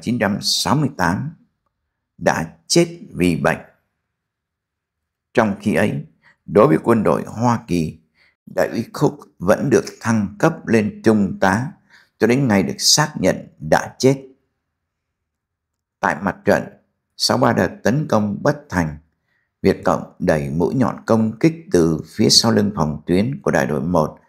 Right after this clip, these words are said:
và đại đội ba còn lại. Người xạ thủ súng không giật bảy mươi lăm ly sống sót đã tự một mình nạp đạn và nã liên tục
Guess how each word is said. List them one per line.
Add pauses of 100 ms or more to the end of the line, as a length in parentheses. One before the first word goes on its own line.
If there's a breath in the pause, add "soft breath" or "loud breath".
(380 soft breath)
và
đại
đội
ba (100)
còn
lại. (840)
Người
xạ
thủ
súng
không
giật (500)
bảy
mươi
lăm
ly
sống
sót (380)
đã
tự
một
mình
nạp
đạn (440)
và
nã
liên
tục